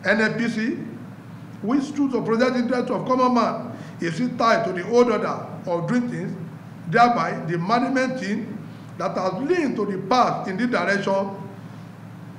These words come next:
and meting out this level of pay to Nigerians should be sacked, arrested, and prosecuted.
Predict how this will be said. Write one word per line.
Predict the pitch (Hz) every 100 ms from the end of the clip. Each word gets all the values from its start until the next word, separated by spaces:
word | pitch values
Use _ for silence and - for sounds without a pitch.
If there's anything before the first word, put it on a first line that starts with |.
| - - - - -
and | 185 196 247
meting | 302 302 262
out | 262 262
this | 247 240
level | 233 240 208
of | -
pay | 254
to | 247
Nigerians | 180 170 220 220 214 214 214 - - - -
should | 175
be | 175 156
sacked, | - 220 214 - - - - - -
arrested, | 202 185 185 185 180 175 170 - - 175
and | 156 160
prosecuted. | 165 160 175 139